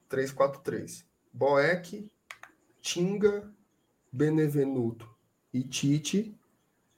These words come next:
Felipe e Jussa. Aí tu quebrou minhas pernas, né? Que é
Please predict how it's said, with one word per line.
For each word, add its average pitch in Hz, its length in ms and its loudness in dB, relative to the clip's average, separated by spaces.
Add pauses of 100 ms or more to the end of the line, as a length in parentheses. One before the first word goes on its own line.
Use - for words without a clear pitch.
Felipe 147 840 2 (840)
e 139 140 0
Jussa. 147 400 -2
Aí 147 100 4
tu 170 120 -2
quebrou 180 260 6
minhas 170 160 4
pernas, 120 300 -2
né? 143 120 0
Que - 120 0
é 123 60 6